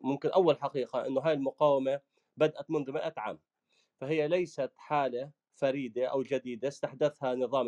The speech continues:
ما أو جاءت في ظل موازين قوى مستحدثة أو متغيرة. هذه المقاومة بدأت مع أول يوم دخل فيها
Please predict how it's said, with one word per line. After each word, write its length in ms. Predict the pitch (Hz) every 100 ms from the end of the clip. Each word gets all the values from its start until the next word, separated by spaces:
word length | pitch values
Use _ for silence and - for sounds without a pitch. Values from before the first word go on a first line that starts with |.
| 113
ما 140 | 113 135
أو 180 | 196
جاءت 260 | 175 180 156
في 80 | 165
ظل 180 | 160 165
موازين 400 | 147 147 143 151
قوى 400 | - 151 151 - _ _ _
مستحدثة 580 | 160 - 190 151 139 -
أو 80 | -
متغيرة. 600 | 165 165 165 117 101 - _ _ _ _ _
هذه 200 | 202 170
المقاومة 400 | 156 151 175 151
بدأت 280 | 147 156 151
مع 160 | 143 -
أول 280 | 160 143
يوم 320 | 135 139 151 143
دخل 320 | 156 151 131
فيها 460 | - 143 131 143